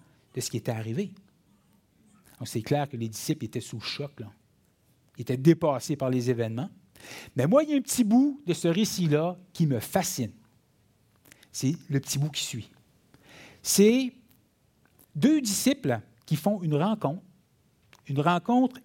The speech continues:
inoubliable avec quelqu'un sur le chemin d'Emmaüs. Et cette ra-, cette rencontre-là, ben, elle nous est racontée dans les versets qui suivent.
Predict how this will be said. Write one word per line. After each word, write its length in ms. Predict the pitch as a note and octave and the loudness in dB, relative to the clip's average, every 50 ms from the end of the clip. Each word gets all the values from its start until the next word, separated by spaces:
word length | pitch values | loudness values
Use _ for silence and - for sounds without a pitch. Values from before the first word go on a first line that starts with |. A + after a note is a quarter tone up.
| _ | _
inoubliable 840 | - A#3 A#3+ A3+ A#3 A3+ G#3 A3 G#3+ G#3+ A3 A3 A3+ A3+ A3+ G#3 G#3 - | 4 6 6 6 6 6 6 6 6 6 4 4 0 -2 -4 -4 -2 0
avec 340 | E3 D#3 D3 D#3 C#3+ - _ | 0 0 2 0 -4 -6 _
quelqu'un 460 | - B3 A#3+ A3+ - - G3 G3+ G3+ | 2 4 4 4 2 -2 -2 -2 -2
sur 200 | G3+ - E3 D#3 | -2 -2 0 0
le 100 | D#3 D3 | 0 0
chemin 280 | C3 - - D#3 E3 D#3+ | -2 -2 -2 0 0 2
d'Emmaüs. 760 | D3 C#3 C3 B2 A#2 A2 - - - - - - - - - _ _ _ _ _ _ _ - - - _ _ _ _ _ _ _ _ - - - _ _ | 2 0 0 0 -2 -4 -8 -12 -12 -12 -12 -14 -16 -20 -20 _ _ _ _ _ _ _ -14 -14 -14 _ _ _ _ _ _ _ _ -20 -20 -20 _ _
Et 80 | C3 A#2+ | -8 -6
cette 320 | - - - G#3 G3+ G3+ | -4 -2 -4 -4 -4 -4
ra-, 160 | - F#3+ F#3 F3+ - - | -6 -6 -6 -6 -8 -12
cette 380 | - - - - - A3 G#3+ - | -8 -6 0 2 2 2 2 0
rencontre-là, 880 | F3 D#3 F#3 G#3 G3 F#3+ - G3 G3 F#3+ - - C#3 B2+ B2+ C#3+ F#3+ A3+ | 2 2 2 2 0 0 -2 -2 -2 -2 -2 -2 -2 0 0 0 0 0
ben, 160 | E3+ B2 C3 - | -2 -2 -4 -4
elle 140 | - C3 B2+ | -4 -4 -4
nous 260 | C#3 C#3 C3 B2 C3+ | -2 -4 -2 0 0
est 120 | D#3 D#3+ E3 D#3+ - - _ _ _ _ | 0 0 -2 -4 -12 -20 _ _ _ _
racontée 640 | - A#2+ C3+ D3+ D3 - C#3 B2 A#2+ A#2 - C3+ C#3+ | -8 -6 -6 -6 -4 -4 -4 -4 -4 -4 -4 -4 -2
dans 120 | C3+ A#2+ A2+ | -2 -2 -2
les 120 | A2+ A#2 | -2 -2
versets 320 | A2 A#2+ G#2+ - - C3+ | -4 -4 -6 -8 -10 -12
qui 140 | B2 - - | -12 -12 -16
suivent. 220 | - - A#2 G#2 | -16 -16 -16 -18